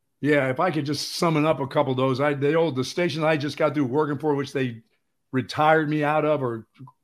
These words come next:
fired me or whatever, I like to go in there and drop about fifteen deuces in that thing. Toilet paper and all, whatever.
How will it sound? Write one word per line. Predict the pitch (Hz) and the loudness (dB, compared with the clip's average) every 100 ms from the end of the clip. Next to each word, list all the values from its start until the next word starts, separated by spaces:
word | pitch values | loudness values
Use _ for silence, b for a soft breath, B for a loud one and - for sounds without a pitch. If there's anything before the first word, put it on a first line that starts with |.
| _ _ _ _ _ | _ _ _ _ _
fired | 147 160 156 | 2 4 4
me | 151 | 2
or | 160 | 2
whatever, | 160 160 165 165 b b - | 2 2 2 -2 b b -2
I | |
like | 196 165 | 4 4
to | 131 | 6
go | 156 | 4
in | |
there | 151 | 6
and | 135 | 4
drop | 135 156 | 4 4
about | 143 131 131 - | 4 2 0 -2
fifteen | 190 143 - 190 175 135 | -2 -2 -2 0 0 2
deuces | 135 120 - 113 | 2 0 -2 -6
in | 123 | -4
that | 120 117 110 | -4 -6 -10
thing. | 120 110 107 _ _ _ _ _ _ | -12 -12 -14 _ _ _ _ _ _
Toilet | 151 170 156 | 4 6 6
paper | 151 170 156 | 4 4 2
and | 151 | 2
all, | 160 135 | 2 2
whatever. | 135 180 139 | 4 4 2